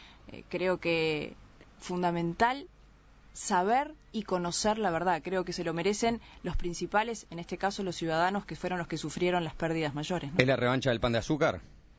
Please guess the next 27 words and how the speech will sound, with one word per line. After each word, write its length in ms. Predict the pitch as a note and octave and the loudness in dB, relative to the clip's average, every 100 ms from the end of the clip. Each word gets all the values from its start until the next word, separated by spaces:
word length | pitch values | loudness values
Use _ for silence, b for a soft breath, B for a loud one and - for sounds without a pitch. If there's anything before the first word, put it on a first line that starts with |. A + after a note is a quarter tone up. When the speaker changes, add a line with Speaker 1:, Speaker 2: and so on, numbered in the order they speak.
| - - - - - - | -20 -20 -20 -20 -20 -10
Speaker 1:
No, 260 | B3 A3 F#3+ | -6 -4 -2
no 120 | G3 | -2
lo 140 | G3 | -2
veo 220 | F3+ F#3+ F3 | -2 0 -2
desde 180 | D#3+ | -4
ese 160 | E3 F3 | -6 -4
lugar. 380 | D3+ D#3+ F#3+ A3 B B | -2 0 0 -2 B B
Yo 200 | - A#3 | -2 0
no, 720 | A3+ A3 G#3+ G#3 G3 F#3+ F3 - | 2 2 4 2 2 0 -2 0
no 220 | G3+ G#3+ | 2 4
miro 300 | G#3+ A#3 A3+ | 2 2 2
para 260 | F#3+ F3 E3 | 2 2 2
atrás 360 | - F#3+ G3 | 2 2 2
desde 220 | F3+ E3+ | -2 -4
ese, 380 | F3+ F#3+ F3 D#3+ E3 | -4 0 0 0 -2
desde 200 | E3 F3+ | -2 0
ese 140 | F#3 | 0
lugar 260 | E3 E3+ F3 | 2 2 2
del 140 | E3+ | -2
revanchismo. 760 | D#3 D3 D3 - F#3+ - D3 - B B B B - - | -2 -2 -2 0 -2 -2 -6 -8 B B B B -20 -10
Creo 340 | E3+ F3 F3+ E3 | -2 2 2 0
que 520 | E3 E3 D#3+ D#3+ D#3 | -2 0 0 0 0
desde 240 | D#3+ D#3 | -2 -2
nuestro 240 | D#3+ - E3 | -4 -4 -2
lugar 400 | D#3 E3 F#3 G3+ | 2 4 2 0
como 240 | F#3 E3 | -6 -6
oposición 640 | D#3+ D#3 D3+ D3 F#3+ A3 | -6 -8 -6 -2 0 0